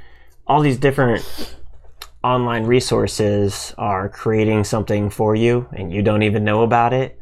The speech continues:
uh, it's also giving a platform for disgruntled employees, um, maybe some shady competition to leave negative reviews,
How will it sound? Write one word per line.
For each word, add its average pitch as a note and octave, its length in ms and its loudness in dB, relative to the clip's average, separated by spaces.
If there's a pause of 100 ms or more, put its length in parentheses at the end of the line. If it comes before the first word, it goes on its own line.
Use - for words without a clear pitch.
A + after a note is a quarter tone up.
(460)
uh, - 200 -4
it's A#2 160 -2
also C#3 280 2
giving A2 260 2
a G2+ 60 -4
platform G#2+ 720 -2
for G2 440 -2
disgruntled F#2+ 540 -6
employees, D#3+ 840 -4 (440)
um, F2+ 520 -8 (1160)
maybe G#2+ 560 0
some G#2 160 0
shady G#2 340 0
competition D#3 920 2
to D3+ 100 -2
leave D3 260 2
negative D3+ 340 0
reviews, D3+ 680 0